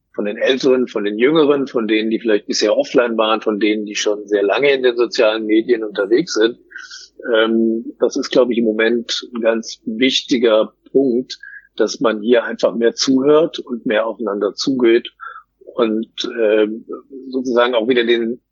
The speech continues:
den eigentlichen Wert und Sinn erkennt von sozialen Medien, nämlich, dass man Gruppen zusammenbringen kann, die vielleicht nicht miteinander diskutiert haben, dass man über Grenzen hinweg diskutieren kann, dass Leute,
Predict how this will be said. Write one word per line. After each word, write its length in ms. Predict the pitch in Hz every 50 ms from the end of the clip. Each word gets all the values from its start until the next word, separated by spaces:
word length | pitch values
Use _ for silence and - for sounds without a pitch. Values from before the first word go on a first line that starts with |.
| _ _ _ _ _ _ _
den 180 | 131 117 117 -
eigentlichen 880 | - - 117 117 127 131 139 120 107 143 127 113 - 131 113 107 101
Wert 380 | 120 120 139 147 147 143 147 139
und 180 | 120 120 113
Sinn 380 | 107 107 101 117 135 160 175 170
erkennt 640 | 139 113 104 - - - 101 101 107 117 139 139 -
von 300 | - - 120 117 139 127
sozialen 580 | 120 104 - - - 98 92 95 95 98 98
Medien, 420 | 92 95 98 101 101 113 117 113 113
nämlich, 300 | 113 110 110 107 - _
dass 240 | - 107 104 -
man 320 | - 104 101 101 104 101 - _ - - - - - - - - - _ _
Gruppen 300 | - - 165 - - 147
zusammenbringen 800 | 123 139 127 120 131 123 131 139 143 131 135 131 135 131 135 127
kann, 280 | 123 131 123 123 123 120
die 100 | 117 104
vielleicht 280 | 110 117 104 107 -
nicht 180 | 135 135 131 -
miteinander 400 | 139 131 123 127 123 127 123 123
diskutiert 640 | 117 123 117 - - 123 110 - 131 120 113 113 -
haben, 420 | 110 101 104 107 104 104 101 104 101
dass 240 | 107 104 - -
man 260 | 127 104 104 101 104 120
über 260 | - 127 120 120 113
Grenzen 440 | 98 - 117 110 131 135 - - 123
hinweg 380 | 110 120 113 110 117 110 - -
diskutieren 720 | - - - - - 110 - - - 123 110 113 107 -
kann, 240 | - 107 104 107
dass 180 | 104 104 - -
Leute, 520 | 113 104 107 117 117 107 - 123 117 107